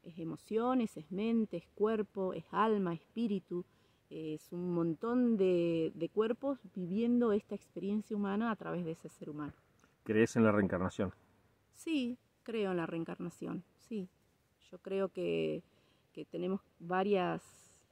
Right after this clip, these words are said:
Speaker 1: vidas que recorrer para llegar a la iluminación, o para llegar a algún lugar donde estemos, eh, espiraladamente más conscientes o más evolutivos.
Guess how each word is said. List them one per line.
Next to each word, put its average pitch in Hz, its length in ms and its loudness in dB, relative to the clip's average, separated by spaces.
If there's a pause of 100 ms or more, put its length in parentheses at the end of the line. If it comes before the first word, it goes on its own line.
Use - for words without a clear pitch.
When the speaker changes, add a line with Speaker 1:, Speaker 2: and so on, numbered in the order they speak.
(420)
Speaker 1:
vidas 190 440 -2
que 160 260 -4
recorrer 170 500 0
para 165 680 -2 (280)
llegar 175 240 0
a 165 80 2
la 165 100 0
iluminación, 165 800 0 (1400)
o - 140 -16
para 151 180 -14
llegar 175 320 -2
a 165 40 0
algún 170 260 2
lugar 175 280 4
donde 170 260 0
estemos, 170 640 -2 (480)
eh, 156 200 -4
espiraladamente 180 1000 2
más 170 180 -6
conscientes 202 680 -2
o 165 60 -6
más 170 180 -4
evolutivos. 156 640 -2